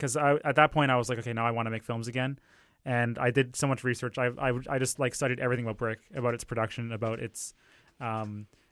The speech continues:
release, about, you know, where it went to film festivals and all this stuff. And I w-, and the movie was made for less than a million dollars. It was pretty much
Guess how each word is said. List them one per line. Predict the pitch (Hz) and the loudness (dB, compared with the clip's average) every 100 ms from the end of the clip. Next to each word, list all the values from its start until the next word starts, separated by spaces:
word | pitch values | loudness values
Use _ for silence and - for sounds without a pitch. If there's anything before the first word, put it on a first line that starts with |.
| - | -8
release, | 123 135 131 - - | 0 2 2 -2 -6
about, | 143 117 113 - | -6 -4 -4 -6
you | 143 | -4
know, | 123 | -2
where | 113 127 123 | 4 4 4
it | 131 | 2
went | 127 127 _ _ | -2 -4 _ _
to | - 120 | -8 -4
film | 127 | -2
festivals | 120 123 - 127 117 | 0 0 0 0 0
and | 120 | 0
all | 117 | -2
this | 113 | -2
stuff. | - 117 110 | -2 -2 -2
And | 120 | -4
I | |
w-, | 113 117 | -4 -2
and | 131 113 - _ _ - | -4 -6 -8 _ _ 2
the | |
movie | 143 156 | 6 8
was | 143 | 8
made | 135 135 | 6 4
for | - | 4
less | 127 123 | 2 4
than | 135 | 2
a | |
million | 127 127 | 0 2
dollars. | 123 123 123 120 | 2 2 2 -2
It | - | -2
was | 123 117 101 _ _ _ _ _ _ | 0 0 -2 _ _ _ _ _ _
pretty | - 135 | 4 4
much | 131 123 - | 4 0 -10